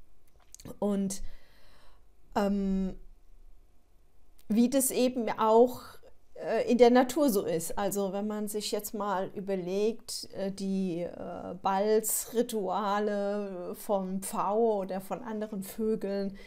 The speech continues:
wie, ähm, <clears throat> wie das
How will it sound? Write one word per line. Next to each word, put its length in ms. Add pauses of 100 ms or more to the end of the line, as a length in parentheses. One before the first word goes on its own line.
(480)
wie, 720 (100)
ähm, 540
<clears throat> 300 (120)
wie 480 (480)
das 520